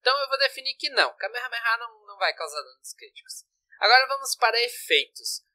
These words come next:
Os efeitos, eles fazem com que essa habilidade, além do dano base que ela dá,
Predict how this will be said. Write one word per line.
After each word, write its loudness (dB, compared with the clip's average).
Os -6
efeitos, -2
eles -6
fazem 0
com -20
que -2
essa 0
habilidade, 0
além -4
do -14
dano 2
base 4
que -8
ela 0
dá, 2